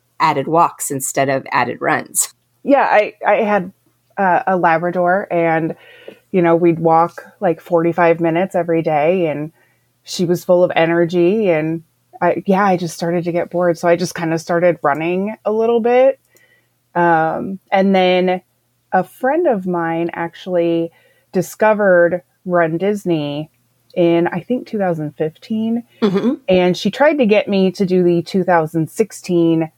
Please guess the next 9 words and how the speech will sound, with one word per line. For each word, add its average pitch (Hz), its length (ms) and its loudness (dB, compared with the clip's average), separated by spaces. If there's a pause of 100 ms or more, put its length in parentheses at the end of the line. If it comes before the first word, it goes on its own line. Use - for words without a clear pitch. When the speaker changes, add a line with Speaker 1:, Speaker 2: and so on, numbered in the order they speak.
Speaker 2:
Princess 170 420 -2
Half 180 320 -2
Marathon 147 520 -2
with 131 220 -6
her. 98 340 -4 (640)
And 165 580 2 (320)
I 175 140 2
was 180 200 -4
like, 175 680 0